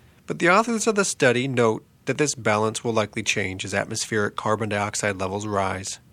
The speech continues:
The study also revealed something else that scientists will need to consider when studying how corals respond to acidification. The amounts of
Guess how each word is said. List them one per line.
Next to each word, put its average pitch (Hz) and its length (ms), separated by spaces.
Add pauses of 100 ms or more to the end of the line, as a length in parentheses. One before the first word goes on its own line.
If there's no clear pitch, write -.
(560)
The 156 100
study 175 380
also 175 260
revealed 175 420
something 151 320
else 151 200
that - 180
scientists 117 460
will 117 80
need 107 160
to 113 80
consider 110 400
when 123 180
studying 107 380
how 101 160
corals 113 440
respond 107 500
to 127 80
acidification. 113 840 (720)
The 131 80
amounts 139 420
of 190 160